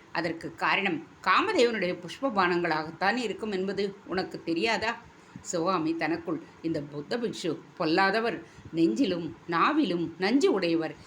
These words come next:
இவருக்கு அப்பாவுடன் எப்படி சிநேகம் வேண்டியிருக்கிறது?" என்று சொல்லிக் கொண்டாள்.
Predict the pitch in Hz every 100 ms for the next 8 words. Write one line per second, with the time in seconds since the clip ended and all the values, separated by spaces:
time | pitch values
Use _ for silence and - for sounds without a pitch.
0 | - - 170 202 381 - 339 302 - 233
1 | 214 180 180 - - - 180 - 392 -
2 | - 208 214 185 170 165 156 143 - 175
3 | 147 160 - - 165 151 156 147 151 165
4 | 147 151 143